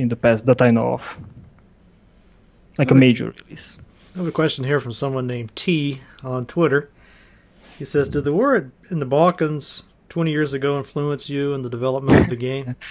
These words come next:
Speaker 1: <laughs> I read that question. Uh, probably, I don't know. I don't, I couldn't tell any direct influence it would have, but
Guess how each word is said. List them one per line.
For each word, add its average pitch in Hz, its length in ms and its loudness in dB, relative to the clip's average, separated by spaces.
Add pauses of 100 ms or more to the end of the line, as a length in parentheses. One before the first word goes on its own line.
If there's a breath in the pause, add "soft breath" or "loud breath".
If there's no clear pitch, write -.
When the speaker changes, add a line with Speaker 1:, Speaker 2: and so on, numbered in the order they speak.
(100)
Speaker 1:
<laughs> - 260 -18
I 123 480 0
read 123 240 4
that 120 180 2
question. 127 380 2 (100)
Uh, 123 300 0
probably, 160 500 8
I 143 80 0
don't 151 180 4
know. 139 400 0
I 156 80 6
don't, 190 120 8
I 196 200 8
couldn't 190 380 6
tell 175 220 8
any 156 460 6
direct 151 600 4
influence 127 540 -2
it 117 80 -4
would 117 180 -4
have, 120 320 -6
but 139 340 -14